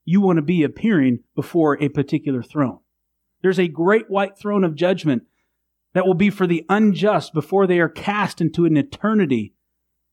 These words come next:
in the lake of fire. And there's another throne where believers will appear before. And listen, we're all gonna be praising God that we're there, that we're there together, that we get to spend an eternity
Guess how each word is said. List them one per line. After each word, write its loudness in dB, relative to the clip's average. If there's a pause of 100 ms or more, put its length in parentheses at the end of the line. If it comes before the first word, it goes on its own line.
(120)
in -4
the 0
lake 0
of -10
fire. -10 (720)
And -6
there's 0
another 2
throne -2
where -2
believers -4
will -10
appear -12
before. -18 (600)
And 2
listen, -2
we're 0
all 2
gonna 2
be -2
praising -4
God -6
that -16
we're -4
there, -10 (760)
that -8
we're -2
there 0
together, -4
that 0
we 2
get -6
to -6
spend -2
an 4
eternity -4